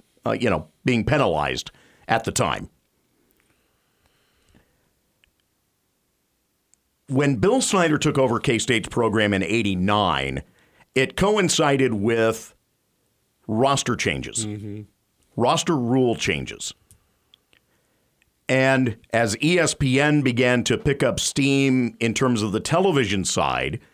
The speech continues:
Speaker 1: because of the ruling by the Supreme Court that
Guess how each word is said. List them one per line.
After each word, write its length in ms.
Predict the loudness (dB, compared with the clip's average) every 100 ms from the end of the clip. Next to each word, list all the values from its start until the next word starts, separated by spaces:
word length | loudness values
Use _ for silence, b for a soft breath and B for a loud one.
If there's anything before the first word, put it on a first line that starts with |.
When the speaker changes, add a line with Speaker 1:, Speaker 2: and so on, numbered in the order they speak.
| b b
Speaker 1:
because 360 | -2 0 2
of 400 | 2 2 0 -4 -12 _ _ _ _ _ _ _ _ _ _ -2
the 100 | 0
ruling 640 | 2 2 2 2 0 -2
by 140 | -2 0
the 100 | -2
Supreme 400 | -4 0 0 0
Court 280 | 0 0
that 200 | -2 -2